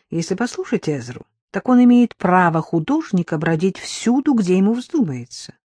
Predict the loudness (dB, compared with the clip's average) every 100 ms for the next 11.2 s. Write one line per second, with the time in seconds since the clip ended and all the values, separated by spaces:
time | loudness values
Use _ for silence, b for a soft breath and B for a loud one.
0 | _ -4 -2 -2 -2 -4 -6 -8 -14 -14
1 | -16 -20 _ _ _ B B B B 2
2 | 4 4 2 4 2 2 4 4 6 2
3 | 2 -2 0 -2 -4 b b b -2 -2
4 | -6 -6 -4 -6 -8 -2 0 2 2 2
5 | 2 4 4 4 4 4 0 -6 -6 -6
6 | _ _ -4 0 2 0 0 4 4 4
7 | 0 -6 _ _ _ _ _ _ -10 -4
8 | 0 2 2 0 0 4 4 4 2 0
9 | _ _ _ _ -6 -6 2 2 4 0
10 | -2 -2 2 2 2 0 -4 -2 -6 -8
11 | -14 -16